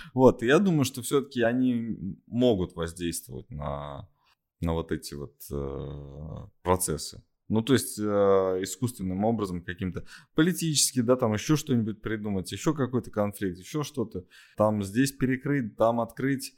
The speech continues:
и не повышать ставку. Но опять же, мы с тобой не знаем, насколько там далеко это просчитано все, да?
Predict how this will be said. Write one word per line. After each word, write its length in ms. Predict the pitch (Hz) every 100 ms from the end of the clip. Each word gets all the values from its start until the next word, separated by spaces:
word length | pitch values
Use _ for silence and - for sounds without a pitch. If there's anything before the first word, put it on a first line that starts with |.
| _ _
и 1120 | - 110 113 113 110 104 101 98 92 90 90 90
не 240 | 101 120
повышать 420 | 120 113 104 87
ставку. 460 | - - 82 - - 101 - _ 80 82 -
Но 120 | 127
опять 400 | 156 147 139 107
же, 260 | 98 87 82 - _ _ _ _
мы 200 | - 127
с 40 | 165
тобой 380 | 156 143 151 147
не 120 | 139
знаем, 440 | 127 160 156 95 -
насколько 420 | 98 95 - 113
там 200 | - 92
далеко 340 | 92 92 - 92
это 140 | -
просчитано 600 | - 90 - 104 - 80
все, 200 | 78 -
да? 200 | 85 98